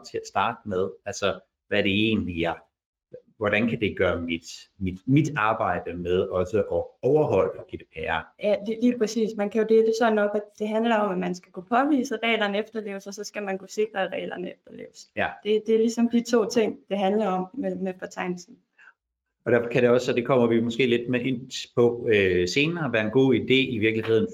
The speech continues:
Speaker 1: før man bare sådan kaster sig ud i,
Speaker 2: Mm.
Speaker 1: øh, i opbygningen af en fortegnelse, at man så måske gør sig nogle overvejelser om også, hvad man skal bruge den til. Øhm, det er i hvert fald noget af det, vi,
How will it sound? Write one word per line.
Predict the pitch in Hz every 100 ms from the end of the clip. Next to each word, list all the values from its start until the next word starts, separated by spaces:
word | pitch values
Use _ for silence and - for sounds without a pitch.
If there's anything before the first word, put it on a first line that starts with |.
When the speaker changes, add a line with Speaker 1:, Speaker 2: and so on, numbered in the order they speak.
| -
Speaker 1:
før | 151 135 104
man | 98 98 92
bare | 90 98 113
sådan | 240 240 - - -
kaster | 151 - - -
sig | 90 - _ _
ud | 123 120 - 98
i, | 95
Speaker 2:
Mm. | 95 -
Speaker 1:
øh, | 107 101 95 92
i | 95 92 85
opbygningen | 101 113 113 107 110 98
af | 95
en | 95
fortegnelse, | 95 - 123 127 - 110 95 _ _ _ _ -
at | 92
man | 95
så | - 117
måske | 113 120 107
gør | 101
sig | 110
nogle | 107 98
overvejelser | 98 110 101 87 - -
om | 110 117
også, | 110 110
hvad | 120
man | 110 104
skal | - - - _
bruge | 98 113
den | 127 117
til. | 95 87 - _ -
Øhm, | 101 95 87 85 85 82 - _ _ _ -
det |
er |
i |
hvert | 110 113
fald | 110
noget | 107
af | 110
det, |
vi, | 110 104